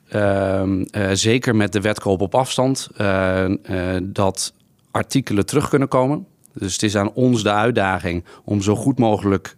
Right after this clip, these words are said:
te vertellen wat we verkopen. Ehm, eh, dus die uitdaging ligt bij ons. En, eh, wat vooral belangrijk is, is dat we uit onze retourdata, eh, eh,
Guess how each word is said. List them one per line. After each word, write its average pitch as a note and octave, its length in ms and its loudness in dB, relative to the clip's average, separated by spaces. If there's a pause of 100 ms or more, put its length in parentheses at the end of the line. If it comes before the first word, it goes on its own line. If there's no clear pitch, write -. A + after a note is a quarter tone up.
te - 140 -4
vertellen G2+ 640 0
wat G2+ 220 -2
we G2+ 80 -6
verkopen. C3+ 580 0 (380)
Ehm, F#2+ 460 -2
eh, - 200 -6
dus G2+ 220 -2
die A#2+ 140 2
uitdaging A#2 360 0
ligt G#2 120 0
bij G#2 100 2
ons. C3+ 260 -2
En, G2+ 200 0
eh, G2 220 -4
wat G2+ 180 0
vooral G2+ 220 2
belangrijk G#2 440 0
is, F2+ 140 -4
is F#2 140 -4
dat F#2+ 160 0
we G2 80 -2
uit F#2+ 200 0
onze F#2+ 400 2
retourdata, G2+ 960 0 (340)
eh, F#2 380 -2
eh, F#2 60 -2